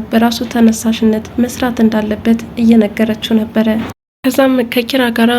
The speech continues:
አንዳንድ ነገር ሲለዋወጡ ከቆዩ በኋላ ኪራ ወደ ውጭ መውጣት እንዳለበት ነግሯት ትቷት ይወጣል። እሷ ግን "ደብሮኛል፣ መተኛት ይኖርብኛል" ብላ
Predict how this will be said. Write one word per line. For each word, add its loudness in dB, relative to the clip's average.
አንዳንድ 2
ነገር 0
ሲለዋወጡ 2
ከቆዩ -2
በኋላ 2
ኪራ 0
ወደ 2
ውጭ -2
መውጣት 2
እንዳለበት -2
ነግሯት 0
ትቷት -4
ይወጣል። 0
እሷ 2
ግን 2
"ደብሮኛል፣ 0
መተኛት 0
ይኖርብኛል" 0
ብላ -6